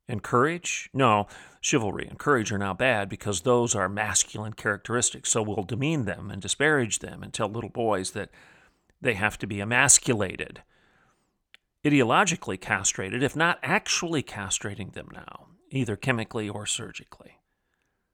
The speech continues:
I mean, I've had people come up to me in recent days and say, "I, you know, ten years ago, you were warning about this, and I thought you were nuts."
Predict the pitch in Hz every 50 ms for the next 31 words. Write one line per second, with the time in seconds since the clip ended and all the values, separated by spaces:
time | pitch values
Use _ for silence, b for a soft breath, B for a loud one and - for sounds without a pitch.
0 | _ _ _ _ _ _ _ _ _ _ _ _ _ _ - 147 151 143 B B
1 | B B B B B B B B _ - 175 170 160 156 147 - 147 131 - 120
2 | - 131 120 120 117 - - 117 113 110 107 104 104 107 110 - - 113 - 110
3 | 107 104 107 104 104 95 - - 101 87 90 85 - - 127 117 104 - - -
4 | - - - - 143 131 110 92 - - - - _ - 147 139 127 120 123 123
5 | 113 110 104 92 - 76 65 - - 107 101 107 104 110 113 113 110 107 101 98
6 | 90 - 78 - - - 85 98 - 104 110 90 - 104 - - - 104 104 -
7 | - 50 50 - _ - - - -